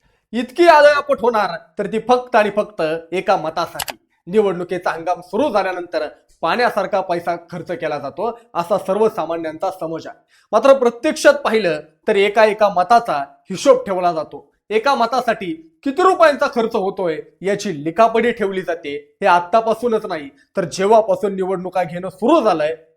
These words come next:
तेव्हापासूनचा हिशोब अजूनही सापडतो. मात्र काळानुसार निवडणुकीचा खर्च वाढतोय आणि पद्धत सुद्धा बदलत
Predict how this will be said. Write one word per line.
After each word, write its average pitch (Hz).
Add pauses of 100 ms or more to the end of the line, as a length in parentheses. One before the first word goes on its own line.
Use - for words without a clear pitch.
तेव्हापासूनचा 196
हिशोब 165 (260)
अजूनही 240
सापडतो. 160 (160)
मात्र 165
काळानुसार 190 (240)
निवडणुकीचा 175
खर्च 165
वाढतोय 165 (200)
आणि 165
पद्धत 165
सुद्धा 175
बदलत 151